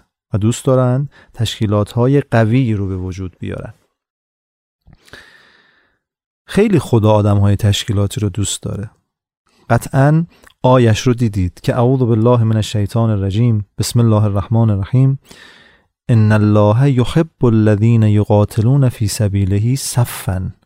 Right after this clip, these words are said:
کأنهم بنیان مرصوص. خدا دوست داره اون آدم‌هایی که اهل جهادند، اهل مبارزهٔ در راه خداند، ولی این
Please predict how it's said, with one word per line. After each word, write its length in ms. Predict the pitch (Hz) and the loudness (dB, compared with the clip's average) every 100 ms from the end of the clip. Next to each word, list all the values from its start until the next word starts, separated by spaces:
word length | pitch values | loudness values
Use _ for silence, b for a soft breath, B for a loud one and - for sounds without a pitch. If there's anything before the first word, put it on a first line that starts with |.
| _ | _
کأنهم 720 | - 135 113 107 104 131 147 | -8 -2 0 0 0 2 2
بنیان 520 | 113 107 113 110 107 104 | 0 -2 -2 -2 -4 -6
مرصوص. 680 | 98 107 - - - - - B B B B B B B B B | -8 -10 -12 -14 -16 -20 -20 B B B B B B B B B
خدا 320 | - 131 139 | -4 0 0
دوست 400 | 139 170 - - | 2 -2 -2 -2
داره 200 | 110 101 | 0 0
اون 200 | - 131 | -2 -2
آدم‌هایی 560 | 151 139 139 120 113 123 | 0 0 0 0 0 -2
که 400 | 143 139 139 143 B B B B - | 0 0 -2 -6 B B B B -4
اهل 280 | 120 117 117 | -2 0 0
جهادند، 840 | 117 117 120 123 104 95 95 92 _ _ | 2 2 4 2 2 0 -2 -8 _ _
اهل 400 | 110 110 107 104 - b b b b b - | -4 -2 0 -2 -6 b b b b b -2
مبارزهٔ 760 | 113 110 113 113 117 120 170 | 0 4 4 4 2 2 2
در 160 | 151 143 | 4 2
راه 280 | 131 127 120 | 2 2 0
خداند، 560 | - 104 98 95 95 - b b b b b b | -2 -4 -2 -4 -8 -16 b b b b b b
ولی 260 | 110 117 165 | -2 0 2
این 440 | 175 170 165 180 | 2 2 0 -6